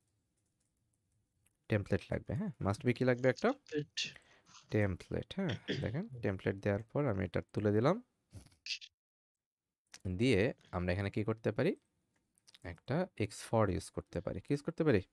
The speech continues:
Speaker 1: এক্স ফর, হ্যাঁ? তো এক্স ফর দিলাম ধরেন হচ্ছে এরকম যে, আম, ক্যাটাগরি, এই আমি আগেই বলছি, এটা আপনি চেঞ্জ করতে পারবেন। এতক্ষণ আমরা কি ইউজ করছি? আই ইউজ করছি, ঠিক না? মানে প্রথম নামটা যেটা দিবেন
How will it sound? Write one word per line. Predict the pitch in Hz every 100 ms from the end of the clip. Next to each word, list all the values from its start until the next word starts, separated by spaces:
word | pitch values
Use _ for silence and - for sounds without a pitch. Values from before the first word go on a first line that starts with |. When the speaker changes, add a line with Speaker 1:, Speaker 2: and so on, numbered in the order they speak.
| _ _ _ _ - - - - - - - _ _ -
Speaker 1:
এক্স | 143 143 -
ফর, | - 120 101 85 -
হ্যাঁ? | 190 185
তো | 180
এক্স | 170 -
ফর | 170
দিলাম | 135 131 127
ধরেন | 120 113
হচ্ছে | 110 107
এরকম | 87 - 196 - -
যে, | 90 87 87 90 -
আম, | 82 82 82 - _ _ _ - _ _ _ -
ক্যাটাগরি, | 147 156 107 85 180 -
এই | 160 254 _ _ _ -
আমি | 160 151 156
আগেই | 143 139
বলছি, | 110 85 - 98
এটা | 110
আপনি | 120 127
চেঞ্জ | - 127
করতে | - - 82
পারবেন। | 85 82
এতক্ষণ | - - 127 - 135
আমরা | 139 135
কি | 139
ইউজ | 139
করছি? | - - -
আই | 104 117
ইউজ | 117 -
করছি, | - -
ঠিক | - 160
না? | 277 - _ - - -
মানে | 127
প্রথম | 160 185
নামটা | 180 175 214
যেটা | 160 139
দিবেন | 135 160